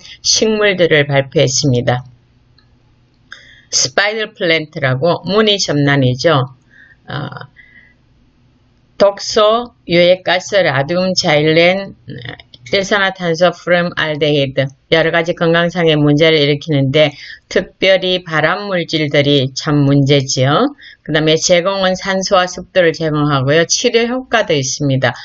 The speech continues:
우울증이나 불안, 분노, 긴장 완화 같은 치료 효과를 가진, 음,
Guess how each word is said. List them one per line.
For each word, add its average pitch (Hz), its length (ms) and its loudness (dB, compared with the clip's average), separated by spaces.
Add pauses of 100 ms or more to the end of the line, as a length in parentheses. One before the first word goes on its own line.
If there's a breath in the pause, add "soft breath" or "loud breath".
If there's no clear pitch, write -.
(200 loud breath)
우울증이나 196 840 2
불안, 190 460 -2
분노, 185 680 0 (260 loud breath)
긴장 175 720 -2
완화 175 520 -2
같은 156 420 -4
치료 190 360 0
효과를 170 500 -4
가진, 185 480 0 (220)
음, - 120 -14